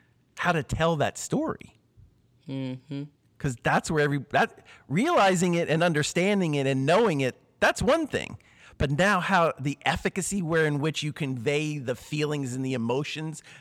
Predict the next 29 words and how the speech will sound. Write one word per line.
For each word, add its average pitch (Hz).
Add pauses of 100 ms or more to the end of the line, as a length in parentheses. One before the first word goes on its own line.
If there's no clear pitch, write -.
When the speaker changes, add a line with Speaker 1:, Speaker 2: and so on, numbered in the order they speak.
(260)
Speaker 1:
to 165
another 151
person 143
behind 139
that, 440 (840)
that's -
Speaker 2:
Mm. 123 (200)
Speaker 1:
takes -
practice. - (1400)
Speaker 2:
Mm-hmm. 123 (800)
Mm-hmm. 120 (220)
And 175
is 151 (600)
hugely 220
valuable. 101
Like, 190
we, 202
we're, 190
we're 165
sitting 208
in 180
the, 156
in 165
the 151
technique 156
and 139
the, 131 (260)
and 147
the, 135